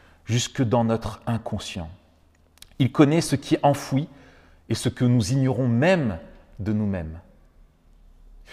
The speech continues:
Dieu sait également ce que nous ne voulons pas voir de nous-mêmes. Il n'y a rien que la pensée de Dieu ne puisse pénétrer.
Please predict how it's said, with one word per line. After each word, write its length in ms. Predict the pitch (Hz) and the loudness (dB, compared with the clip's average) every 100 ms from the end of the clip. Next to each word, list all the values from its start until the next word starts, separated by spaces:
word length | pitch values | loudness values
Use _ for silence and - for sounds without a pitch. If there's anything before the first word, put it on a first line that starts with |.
| - 95 | -10 4
Dieu 200 | 131 175 | 6 6
sait 280 | - 156 151 | 8 6 8
également 420 | 143 143 143 185 | 6 6 6 4
ce 120 | - | 2
que 140 | 127 143 | 4 4
nous 140 | 143 | 6
ne 100 | 143 | 6
voulons 340 | 117 160 165 | 6 6 6
pas 560 | - 196 202 202 - - | 6 4 4 4 -4 -14
voir 560 | 98 104 113 90 - - | -6 4 4 4 -4 -8
de 140 | 101 98 | -2 0
nous-mêmes. 440 | 95 85 80 80 - - _ _ _ _ - - | 0 -2 -4 -8 -16 -20 _ _ _ _ -20 0
Il 140 | 139 | 4
n'y 80 | 151 | 4
a 40 | 135 | 4
rien 220 | 165 208 | 2 0
que 160 | - | 4
la 120 | 127 110 | 4 4
pensée 400 | 165 165 - 147 | 2 -2 0 0
de 160 | 123 | 0
Dieu 280 | 98 101 113 - - - | -2 -4 -8 -12 -14 -8
ne 100 | 107 | -8
puisse 540 | - 104 - - - _ _ - | -8 -10 -10 -14 -18 _ _ -10
pénétrer. 500 | 92 85 - - | -8 -10 -14 -20